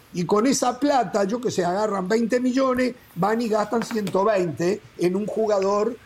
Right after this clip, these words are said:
que ya está consolidado y dejan contento y aplauden como focas todos así.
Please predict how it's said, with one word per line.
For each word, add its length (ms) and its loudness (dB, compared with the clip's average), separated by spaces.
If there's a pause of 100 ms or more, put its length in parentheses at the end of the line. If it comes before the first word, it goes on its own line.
(160)
que 120 2
ya 120 -2
está 200 -4
consolidado 720 0
y 60 -2
dejan 380 -2
contento 540 0
y 120 2
aplauden 640 2 (200)
como 360 2
focas 680 -2
todos 460 -2
así. 240 -8